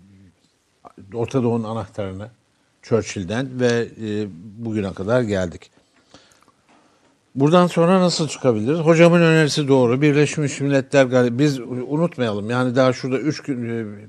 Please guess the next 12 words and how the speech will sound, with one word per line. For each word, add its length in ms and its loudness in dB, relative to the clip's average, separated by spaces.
bir 160 2
yıl 260 4
önce 600 -2
bütün 340 -2
İslam 320 -4
alemini 380 -2
İstanbul'a 440 -4
topladık 560 -2
ve 160 -2
Amerika'ya 720 0
hayatında 680 2
atılan 440 0